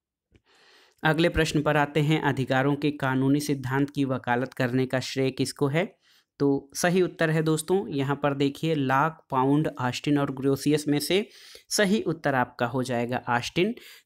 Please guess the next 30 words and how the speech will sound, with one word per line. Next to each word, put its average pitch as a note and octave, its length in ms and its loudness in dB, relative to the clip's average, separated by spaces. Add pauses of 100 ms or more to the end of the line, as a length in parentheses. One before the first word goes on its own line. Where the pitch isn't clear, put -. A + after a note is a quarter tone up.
तो G3 80 2
अधिकारों F3+ 680 0
के G#3 160 -2
कानूनी E3 600 0
सिद्धांत D3 520 -2
की D3+ 160 -4
वकालत C3 500 -2
करने C3+ 300 0
का C3+ 160 -2
श्रेय E3 360 -2 (380)
जॉन C#3+ 440 2
ऑस्टिन B2+ 420 0
को D3 140 -2
है। F3 280 -4 (320)
और G3 160 2
दोस्तों, G#3 500 0 (200)
अधिकारों E3 500 2
का G3 120 -2
जो F#3 140 -2
कानूनी D#3 500 2
सिद्धांत C3+ 540 -4
है, F3 180 -4 (340)
वो E3+ 100 2
प्राकृतिक F3 640 -2
अधिकारों C#3+ 480 0
के D3 120 -2
सिद्धांत C3+ 560 -2
से B2+ 320 -8 (160)
विपरीत A#2+ 520 -6
है। D2 160 -12